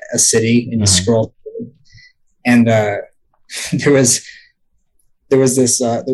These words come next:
Speaker 1: this, like, D J, like, uh, E D M artist called, uh, named Tipper. He's, like, a huge, like, dubstep. I, I can't really describe it that well, I mean, but he, but he's, you know, he plays, like, five thousand cap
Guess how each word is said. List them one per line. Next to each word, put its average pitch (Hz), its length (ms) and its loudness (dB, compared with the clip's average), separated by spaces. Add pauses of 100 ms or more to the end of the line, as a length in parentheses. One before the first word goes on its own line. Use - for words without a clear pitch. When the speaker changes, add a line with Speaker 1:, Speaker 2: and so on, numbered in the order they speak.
(140)
Speaker 1:
this, 123 220 -4
like, 117 180 -2
D 127 200 2
J, 127 320 2
like, 110 200 0
uh, 110 180 0
E 123 120 0
D 123 180 2
M 123 120 4
artist 117 380 0
called, 113 200 -4
uh, 107 120 -4
named 107 260 -6
Tipper. - 460 -2 (800)
He's, 139 160 0
like, 123 100 2
a 127 40 4
huge, 127 520 2
like, 117 340 -2 (920)
dubstep. 117 760 0 (200)
I, 101 180 -8
I 120 40 -4
can't 117 220 -2
really 113 160 0
describe 104 420 -2
it 104 140 -6
that 101 200 -4
well, 104 300 -2
I 123 40 -6
mean, 117 180 -2
but 120 100 0
he, 127 200 2
but 120 140 0
he's, - 280 -2
you 120 100 -2
know, 110 80 2
he 131 60 2
plays, 131 240 0
like, - 140 -4
five 104 300 -2
thousand 107 380 -4
cap - 280 -6